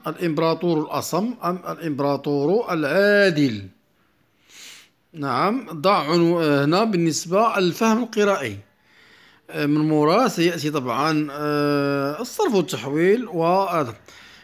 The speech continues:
إذن بعد ما ت-، تقوموا بإنجاز هذا، آه، الفهم، القراءة والفهم، سأمدكم الآن طبعا بالإجابات.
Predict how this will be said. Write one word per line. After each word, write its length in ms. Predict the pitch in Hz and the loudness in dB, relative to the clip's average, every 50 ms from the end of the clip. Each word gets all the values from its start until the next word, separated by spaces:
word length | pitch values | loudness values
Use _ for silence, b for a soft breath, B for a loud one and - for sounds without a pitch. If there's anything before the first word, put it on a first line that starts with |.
| B B - | B B -6
إذن 360 | 170 156 196 220 233 220 185 | 0 2 2 4 4 4 4
بعد 220 | 202 202 196 196 | 4 2 4 4
ما 120 | 220 240 247 | 4 4 2
ت-، 200 | 208 180 - 214 | 2 0 0 2
تقوموا 540 | 202 202 196 185 - - - 190 185 180 | 4 4 4 2 0 0 0 2 2 2
بإنجاز 540 | 175 180 - 196 180 156 160 175 165 156 135 | 0 0 0 0 2 4 4 4 4 4 2
هذا، 560 | 139 156 160 151 139 135 147 135 127 113 98 - - _ _ _ _ _ _ _ _ _ _ _ _ _ _ _ _ _ _ _ _ - - | 2 2 2 0 2 0 0 0 0 -2 -4 -10 -18 _ _ _ _ _ _ _ _ _ _ _ _ _ _ _ _ _ _ _ _ -8 -4
آه، 240 | 160 156 147 147 147 | 0 2 4 4 4
الفهم، 460 | 151 147 123 - - 165 143 143 143 | 2 0 0 0 0 0 2 2 0
القراءة 340 | 156 - - 170 165 175 156 | -2 -2 -2 0 2 2 4
والفهم، 420 | 147 143 127 127 180 226 285 294 285 B B B B B B B | 2 2 2 2 0 0 0 0 -4 B B B B B B B
سأمدكم 720 | - - - 180 165 180 175 190 175 151 170 156 - 156 160 | -8 -4 -2 0 0 2 2 2 2 0 0 0 0 -2 -2
الآن 600 | 165 - 170 165 170 180 196 220 240 277 269 202 | -2 0 0 2 4 4 4 4 2 0 -2 -2
طبعا 540 | - 170 139 131 117 135 160 190 214 240 | -4 -4 -2 0 0 0 0 0 0 0
بالإجابات. 1200 | 214 165 151 180 214 247 226 196 190 - 226 208 170 165 196 196 190 180 175 147 131 117 104 98 - | -2 -2 0 0 -2 0 -2 -4 -4 -2 -2 0 2 4 4 4 4 6 6 6 4 4 0 -4 -8